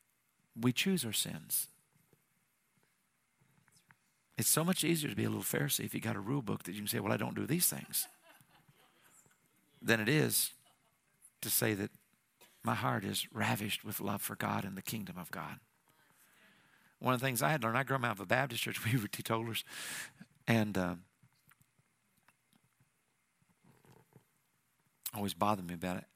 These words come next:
How much grape juice do you have to drink before you've had too much grape juice to know that you're, this grape juice isn't as good as the other grape juice? In John chapter two, I never could make, that was really hard to understand from a Baptist position. Um,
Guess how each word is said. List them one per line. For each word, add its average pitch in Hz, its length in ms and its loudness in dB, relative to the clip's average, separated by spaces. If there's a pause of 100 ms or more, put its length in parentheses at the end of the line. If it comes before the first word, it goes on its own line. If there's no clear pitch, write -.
(120)
How 92 200 -4
much 95 280 -6
grape 101 200 -4
juice 92 180 -6
do 104 120 -6
you 87 80 -4
have 92 100 -4
to 101 80 -10
drink 92 240 -6
before 95 240 -6
you've 87 100 -6
had 90 160 -4
too - 120 -8
much 90 240 -8
grape 98 200 -6
juice - 300 -8
to 98 100 -12
know 90 260 0
that 85 200 -8
you're, 87 140 0 (240)
this 92 320 -2 (680)
grape 95 240 4
juice - 280 -2
isn't 95 200 -4
as 87 120 -6
good 92 200 -8
as - 120 -8
the 92 160 -6
other 95 120 -4
grape 98 220 -6
juice? - 340 -8
In 101 140 -12 (460)
John 98 260 6
chapter - 300 0
two, 92 200 0
I 85 40 2
never 131 180 2
could 101 160 -2
make, 95 200 0 (380)
that 143 140 10
was 139 140 -2
really 123 240 8
hard 104 320 6
to 104 100 2
understand 95 580 0
from 90 160 -6
a 90 60 2
Baptist 92 500 2
position. 98 440 2 (840)
Um, 92 320 0